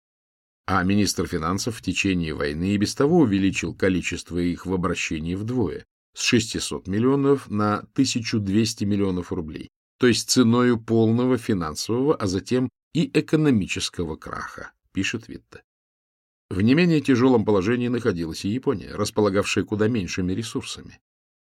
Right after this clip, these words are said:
Она смогла так долго воевать лишь потому, что получила существенную денежную помощь извне,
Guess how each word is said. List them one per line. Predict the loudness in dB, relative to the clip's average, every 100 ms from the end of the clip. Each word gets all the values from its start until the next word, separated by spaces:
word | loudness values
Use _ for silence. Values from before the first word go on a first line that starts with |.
| 0
Она | 4
смогла | 4 2 2 4 4
так | 2 0
долго | 4 4 4
воевать | 0 0 2 2 2
лишь | -2 -2
потому, | -2 0 0
что | 0
получила | -2 0 0 2 2 2
существенную | 0 0 0 -2 -2 0 2 2
денежную | 2 0 0 0 0 0
помощь | 0 -2 -2 -4
извне, | -4 -2 -2 -2